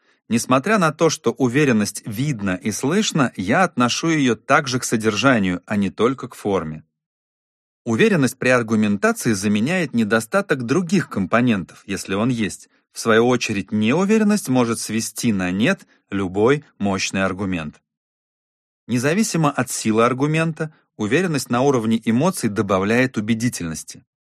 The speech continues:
Обсудим проявление уверенности на внешнем уровне в виде понятных критериев. Первый. Взгляд или визуальный контакт. Не постоянный, конечно, а периодический.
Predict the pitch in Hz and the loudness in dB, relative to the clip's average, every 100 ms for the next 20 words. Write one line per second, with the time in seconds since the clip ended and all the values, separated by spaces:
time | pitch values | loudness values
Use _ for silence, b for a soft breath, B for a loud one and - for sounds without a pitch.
0 | _ _ _ _ 117 - 220 151 117 113 | _ _ _ _ -4 0 0 2 2 2
1 | 120 131 143 117 98 - 110 165 214 175 | 2 2 2 2 0 -2 0 2 2 0
2 | 156 - 113 117 123 123 - 101 95 151 | -2 0 2 2 2 0 0 -6 -6 -4
3 | 190 180 175 160 b - 92 95 151 151 | -2 0 -2 -4 b -14 -10 -6 -4 -4
4 | 147 127 95 95 - 101 - 104 - 95 | -2 0 0 -2 -4 -8 -6 -6 -4 -6
5 | 78 71 _ _ _ _ _ _ _ _ | -6 -12 _ _ _ _ _ _ _ _
6 | - 147 95 80 - _ _ _ _ - | 2 2 2 -6 -12 _ _ _ _ -8
7 | 107 110 113 170 - _ - 117 147 147 | -6 0 2 2 -2 _ 0 2 2 0
8 | 117 104 107 107 - 107 92 80 - _ | 2 4 4 0 0 -2 -2 -8 -10 _
9 | _ _ _ 123 170 196 - 170 156 110 | _ _ _ -6 -4 -4 0 0 2 0
10 | 87 87 98 95 82 90 87 110 117 120 | -4 -4 -4 -4 -6 -8 -6 -2 -2 -2
11 | 98 90 - - | -4 -12 -14 -18